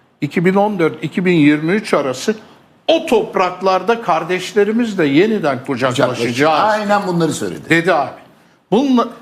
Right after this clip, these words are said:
Speaker 1: bu gazı almış Davutoğlu. Tamam mı? Ondan sonra baktılar ki, şimdi New York Times'da okumuştum. İsrail Dışişleri Bakanı'nın o yıllarda bir lafı var.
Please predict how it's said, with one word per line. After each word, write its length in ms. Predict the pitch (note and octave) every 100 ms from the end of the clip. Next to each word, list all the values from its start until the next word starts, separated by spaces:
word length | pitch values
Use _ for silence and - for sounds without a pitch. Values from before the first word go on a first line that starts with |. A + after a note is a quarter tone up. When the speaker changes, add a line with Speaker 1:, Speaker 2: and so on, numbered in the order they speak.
| -
Speaker 1:
bu 360 | C4 D4 A#3 G#3+
gazı 300 | B3 A3+ C#4
almış 580 | A#3+ B3+ C4 B3 -
Davutoğlu. 540 | E3+ C#3 B2 C#3 A#2 F2+ - _ _
Tamam 140 | -
mı? 60 | C#4 - - _ _ _ _ - -
Ondan 280 | B3 D4 D4+
sonra 240 | A3+ F3+
baktılar 540 | E3 B3 - C#4 C4 C4
ki, 180 | G3 -
şimdi 500 | - - G#3 G3+ F3+ - -
New 120 | F3+
York 240 | G3 F#3+
Times'da 400 | F#3+ F#3+ F#3+ F#3
okumuştum. 600 | G3+ D#3+ D3 B2+ - A3 B3 - _ _ _ _ -
İsrail 460 | F#3 A3 G#3 G3+
Dışişleri 460 | G#3 - - E3+ D#3
Bakanı'nın 500 | D3 D3 D#3 F3+ A3
o 140 | F#3+
yıllarda 560 | F#3+ F3 F3 E3 E3+ F#3+
bir 60 | E3+
lafı 300 | D#3+ D3 C3+
var. 160 | A#2+